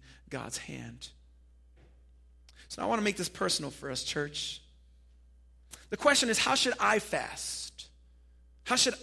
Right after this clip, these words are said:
I pray as an individual? How should we do this as a church? Now, I recognize there are some who have different health issues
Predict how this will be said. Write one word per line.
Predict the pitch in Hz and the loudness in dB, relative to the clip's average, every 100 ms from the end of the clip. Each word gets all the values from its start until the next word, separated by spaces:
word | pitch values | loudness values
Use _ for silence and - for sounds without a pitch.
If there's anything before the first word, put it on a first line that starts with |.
| - | 0
I | 208 | 2
pray | 226 - - 135 117 110 - | 2 -2 -6 -4 -6 -10 -8
as | 160 | -8
an | 160 | -8
individual? | 185 170 147 196 156 139 120 110 - - - | -8 -8 -4 -4 -4 -6 -12 -18 -20 -20 -4
How | 220 | 0
should | 220 165 | 0 0
we | 156 240 | 2 2
do | 185 165 | 2 0
this | 143 151 | -2 -4
as | 143 | -8
a | 135 | -6
church? | - 202 147 - - - - - - - - - - - - - - - - - - - - - | -6 -4 -6 -8 -8 -10 -16 -20 -20 -20 -20 -20 -20 -20 -20 -20 -20 -20 -20 -20 -20 -20 -18 2
Now, | 180 | 6
I | 202 | 10
recognize | 233 233 214 202 | 8 8 6 6
there | 202 | 6
are | |
some | 190 233 233 | 6 6 4
who | 220 | 4
have | 190 | 4
different | 190 196 180 | 4 2 -2
health | - 226 233 - | 2 2 0 -6
issues | 165 147 143 131 | -6 -4 -6 -10